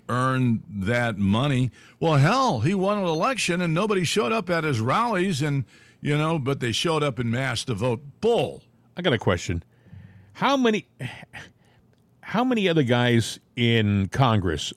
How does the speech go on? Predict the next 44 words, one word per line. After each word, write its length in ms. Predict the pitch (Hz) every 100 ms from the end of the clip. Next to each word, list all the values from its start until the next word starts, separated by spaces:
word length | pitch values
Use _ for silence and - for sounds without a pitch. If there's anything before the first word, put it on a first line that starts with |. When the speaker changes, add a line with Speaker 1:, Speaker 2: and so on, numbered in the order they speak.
| -
Speaker 2:
are 300 | 98 98 98
as 140 | 87
corrupt 440 | - 117 101 95 -
as 160 | 98
Joe? 440 | 82 87 104 73 - - -
We 100 | 190
talk 260 | - 226 160
about 300 | 151 131 98
Joe 340 | 87 120 147
being 300 | 120 143 151
corrupt, 440 | 139 151 156 160 - _ _ _ - _
but 100 | -
how 140 | 147 254
about 300 | 247 240 151
the 180 | 165 185
other 160 | 180
guys 400 | 147 131 110 98
in 100 | 120
Congress 440 | 95 117 104 101 -
who, 340 | 123 113 107
uh, 120 | 98 95 _ _
aren't 320 | 113 147 147
in 200 | 135 120
Joe's 320 | 90 127 123 -
situation 600 | 123 - 113 120 - 98
right 220 | 90 92
now, 160 | 85
don't 200 | 78 123
have 180 | 127 110
the 100 | 95
spotlight 600 | - - 131 123 107 101
on 120 | 92
them? 160 | 87 73 - - -
I'm 100 | 190
talking 240 | 190 190 160
about 160 | 135
other 220 | 135 151
senators 640 | 127 - 151 139 135 135 - _ - -
and 140 | 120
other, 500 | - 147 147 127 117
uh, 220 | 110 107 101
congressmen. 680 | - 143 139 127 120 87 - - - -
I 80 |
mean, 220 | 147 156